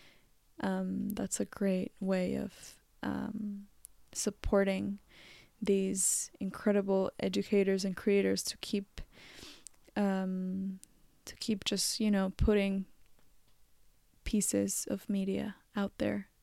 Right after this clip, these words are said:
that are dismantling a lot of collective beliefs around certain things. Um, I think it's incredible to see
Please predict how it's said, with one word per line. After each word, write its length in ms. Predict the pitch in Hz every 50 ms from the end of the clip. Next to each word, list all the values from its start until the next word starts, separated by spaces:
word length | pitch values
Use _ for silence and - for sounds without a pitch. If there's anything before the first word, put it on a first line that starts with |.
| _ _ _
that 260 | 214 202 196 208 233 - _
are 180 | 220 208 202 196
dismantling 720 | - 202 202 - 208 202 202 196 - - 208 196 196 196 196
a 60 | 196
lot 180 | 190 196 190 190
of 200 | 202 196 - _ - - - - - - - - - - - _
collective 840 | - - 208 202 196 190 - - - 202 202 185 - - - - - _ _ _ -
beliefs 800 | - 214 208 208 202 202 190 - - - - - - - - - -
around 360 | - 190 190 190 190 190 190 -
certain 300 | - - - 208 202 196
things. 520 | - - 202 190 196 196 196 - - - -
Um, 300 | 196 190 185 185 185 185
I 100 | 202 208
think 140 | 220 220 214
it's 120 | 202 -
incredible 480 | 196 185 - - 208 202 196 185 190 185
to 140 | - - 185
see 400 | - - - 185 185 185 185